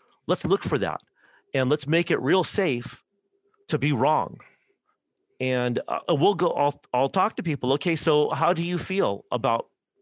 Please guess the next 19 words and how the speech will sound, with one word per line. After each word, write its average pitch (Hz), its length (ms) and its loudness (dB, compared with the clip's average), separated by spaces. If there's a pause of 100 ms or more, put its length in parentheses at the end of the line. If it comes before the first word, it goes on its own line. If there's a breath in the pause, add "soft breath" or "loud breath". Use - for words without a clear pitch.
(500)
being 143 260 0
asked 135 280 -2
to 120 60 -8
do 147 200 -2
something 113 640 -4 (800 soft breath)
in 139 120 0
front 147 200 0
of 151 40 0
your 143 120 0
colleagues 143 480 -2
and 123 280 0
being 135 260 0
wrong? 127 300 2
Does 101 160 -2
it 113 80 -2
make 123 220 -2
you 135 40 -2
feel 170 260 -2
bad? 82 380 -6